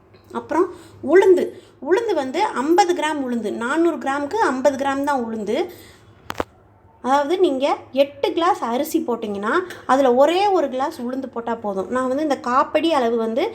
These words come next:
இதை எடுத்திருக்கேன். நான் சொன்ன மாதிரி ஃபோர் ஹண்ட்ரட் கிராமு. இதுல நீங்க ஐம்பது கிராம் உலக்குல எடுத்து அளந்து போட்டுக்கோங்க. அவ்வளவுதான் உளுந்து போடணும். முக்கியமானது வெந்தயம் அளவு.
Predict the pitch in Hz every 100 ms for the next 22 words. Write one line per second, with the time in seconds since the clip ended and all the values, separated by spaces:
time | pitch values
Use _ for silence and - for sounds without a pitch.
0 | - - - 247 240 240 247 240 226 233
1 | 240 262 254 294 262 262 262 247 220 214
2 | 220 226 359 - - - 294 320 285 262
3 | 330 427 - - 240 320 403 359 - 330
4 | 320 254 247 269 262 220 233 247 330 240
5 | 247 269 269 240 233 226 220 285 294 226
6 | 233 277 233 254 247 226 202 196 202 285
7 | 349 - 302 294 294 330 247 254 294 330
8 | 294 226 208